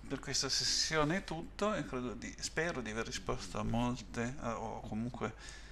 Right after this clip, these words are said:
a diverse domande su come costruirsi un, eh, in maniera veloce e abbastanza espressiva, insomma, una, una pianta. In realtà,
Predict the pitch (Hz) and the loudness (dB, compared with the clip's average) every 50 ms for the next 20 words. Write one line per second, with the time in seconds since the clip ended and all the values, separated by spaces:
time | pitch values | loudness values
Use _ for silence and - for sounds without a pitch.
0 | - - - - - 123 113 113 113 107 - 117 120 123 127 123 - - 127 123 | -14 -14 -12 -8 -4 -2 -2 -2 -2 -2 -4 -2 0 0 2 2 2 0 0 0
1 | 160 175 147 117 107 110 113 120 143 143 - - 123 - - - 113 113 117 120 | 0 2 2 2 2 2 0 0 -2 -2 -4 -4 -6 -6 -4 -2 0 0 2 2
2 | 123 120 - - 117 - - - 127 120 104 101 104 - - - - - 117 120 | 0 0 -2 -4 -4 -4 -2 -2 -2 -4 -4 -6 -4 -2 0 0 0 0 0 -2
3 | 131 - - - - - - - - - - - 135 123 120 117 123 120 120 120 | -4 -6 -10 -16 -16 -16 -16 -14 -14 -12 -6 -2 0 2 2 2 4 4 4 2
4 | 117 - - - 135 123 117 113 113 - 104 127 123 120 127 120 113 113 113 117 | 2 0 -2 -2 -2 0 0 0 -2 -4 -4 -4 -2 0 2 2 2 2 0 0
5 | 113 110 123 120 113 110 107 95 - - - 110 - - - - - - - - | 0 0 0 0 0 0 0 0 -2 -2 0 -2 -2 -4 -6 -12 -14 -14 -14 -14
6 | - - - - - - - - - - - - - - - - - - - - | -14 -14 -14 -14 -14 -14 -14 -14 -14 -14 -12 -12 -12 -12 -10 -12 -12 -12 -12 -8
7 | - - 180 180 123 131 131 135 123 120 - - 123 110 117 113 - - 117 - | -4 -2 -2 0 0 0 2 2 2 2 2 2 2 0 0 0 0 -2 -4 -4
8 | - - 147 - - - - 107 104 104 - - 95 120 - - - 110 107 104 | -4 -2 0 2 2 2 2 0 -2 -4 -6 -6 -6 -6 -4 -4 -4 -2 -4 -4
9 | - - 120 113 107 104 107 107 107 104 - - - - - - - - - - | -4 -2 0 0 2 2 0 0 -2 -2 -4 -6 -10 -12 -12 -12 -12 -12 -12 -8
10 | - 123 120 120 117 - 127 110 110 113 117 117 120 - - 135 131 135 139 139 | -4 -2 -2 -2 0 0 0 0 0 0 0 -2 -2 0 2 4 4 4 2 0
11 | - - - - - - - - - - - - 123 120 127 117 - 135 131 131 | -4 -8 -12 -12 -12 -12 -14 -14 -12 -8 -2 -2 0 2 0 2 4 4 4 4
12 | - - | 4 0